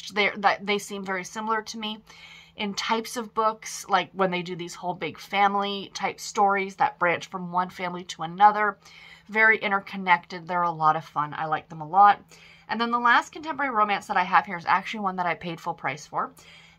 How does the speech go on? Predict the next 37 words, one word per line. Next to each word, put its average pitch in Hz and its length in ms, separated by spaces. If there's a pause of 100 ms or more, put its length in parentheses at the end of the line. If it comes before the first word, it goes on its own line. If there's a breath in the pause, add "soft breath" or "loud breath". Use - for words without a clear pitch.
And 208 140
it's - 160
because, 233 1000
um, 185 460 (580)
I 220 60
read 196 160
the 196 60
first 220 260
book 208 220
earlier 185 280
this 170 200
month 151 180
and 165 80
I 165 60
really 185 400
enjoyed 156 340
it. 233 160 (500 loud breath)
So 214 120
this 247 180
book 285 240
is 214 220
Cross 208 400
the 233 100
Line 180 300
by 175 100
Julie 160 320
Johnson. 165 480
This 202 160
is 196 80
book 202 260
two 214 220
in 185 140
a 175 40
Boston 170 400
Love 151 220
Story 190 300
series. 196 480